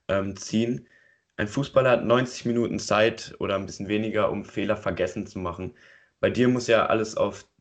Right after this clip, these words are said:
Abruf funktionieren und dann in wenigen Sekunden abgeliefert werden. Klar, es kann natürlich schon mal sein, dass dann ein Fehlstart passiert, dann ist direkt alles vorbei. Ähm, hast du auf sowas eine besondere mentale Vorbereitung, dass eben alles auf Abruf funktioniert?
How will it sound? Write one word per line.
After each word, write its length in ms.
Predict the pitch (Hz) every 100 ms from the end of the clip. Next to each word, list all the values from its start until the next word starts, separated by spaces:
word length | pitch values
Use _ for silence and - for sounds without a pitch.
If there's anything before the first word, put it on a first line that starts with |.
| -
Abruf 400 | - - 123 123
funktionieren 640 | 123 123 120 120 123 120
und 160 | 104 101
dann 260 | 101 107
in 240 | - 104 98
wenigen 260 | 107 104
Sekunden 380 | 95 98 101 101
abgeliefert 560 | 92 - 95 90 87 82
werden. 340 | 85 90 87 _ _ - _
Klar, 200 | - 107
es 120 | 107 -
kann 120 | 113
natürlich 480 | 110 113 113 - -
schon 160 | - 107
mal 80 |
sein, 180 | 104 107
dass 160 | 107 -
dann 200 | 104 101
ein 40 |
Fehlstart 480 | - 120 123 127 120
passiert, 320 | 123 - 120
dann 100 | 104
ist 140 | 101 -
direkt 240 | 113 113
alles 220 | 117 117
vorbei. 420 | - 110 117 120 - _ _ _ _
Ähm, 320 | 98 104 104 104
hast 260 | - 120 -
du 100 | 104
auf 100 | 104
sowas 440 | 107 120 123 117
eine 420 | - 104 104 101
besondere 600 | 98 95 113 117 110 107
mentale 420 | 101 101 101 104
Vorbereitung, 680 | 98 - 110 110 120 113 120
dass 140 | 113
eben 260 | - 113 110
alles 300 | 110 113 -
auf 300 | 110 104 -
Abruf 500 | - - 117 - - _ _ _ _ _
funktioniert? 580 | - 107 110 117 120